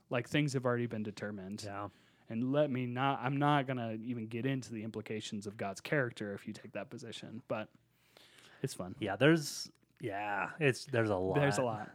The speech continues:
Speaker 2: There's
Speaker 1: No,
Speaker 2: a lot.
Speaker 1: no view is perfect.
Speaker 2: No. And I
Speaker 1: Right.
Speaker 2: also don't think, and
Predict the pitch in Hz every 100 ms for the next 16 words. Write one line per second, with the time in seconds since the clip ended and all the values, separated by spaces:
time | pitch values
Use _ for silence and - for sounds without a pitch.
0 | - 131 165 101 95 95 160 180 190 190
1 | 185 156 - 123 - 101 - 95 - 156
2 | 170 170 202 185 165 151 123 147 127 -
3 | - 135